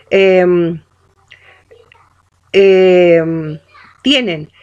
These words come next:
en la página, porque eso sí, no me han mandado ningún cupón de descuento ni nada de eso, eso no me han mandado nada de momento, ¿eh? Pero tiene una cosa que está muy bien, que he estado mirando.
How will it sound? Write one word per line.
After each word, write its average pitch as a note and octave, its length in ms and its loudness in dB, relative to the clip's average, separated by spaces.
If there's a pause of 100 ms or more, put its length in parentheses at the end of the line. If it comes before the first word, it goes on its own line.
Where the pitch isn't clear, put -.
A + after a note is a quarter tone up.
(400)
en C#4+ 180 -2
la B3 140 -4
página, B3+ 440 -4
porque F3 360 -4
eso G3+ 200 -2
sí, F3 240 -6
no G3 240 0
me G3+ 140 0
han F#3 140 0
mandado G#3 420 -2
ningún F3 640 -2
cupón E3 360 -6
de D#3+ 100 -2
descuento A#3+ 800 -2
ni G3+ 120 -2
nada F3 240 -2
de G3+ 80 -2
eso, C4+ 160 -6
eso A3+ 160 -4
no F#3+ 100 -2
me F3 120 -2
han E3 120 -4
mandado D#3 380 -6
nada G#3+ 340 -2 (540)
de F3+ 120 0
momento, D3+ 640 -6 (180)
¿eh? G#3+ 180 -6 (640)
Pero A#3+ 260 0
tiene D4 220 -4
una C#4 240 -2
cosa C4+ 260 -4
que F#3+ 80 -6
está A3+ 240 -2
muy C4 220 0
bien, A#3 200 0
que B3 60 -2
he A#3 40 -4
estado A3+ 240 0
mirando. F#3 540 0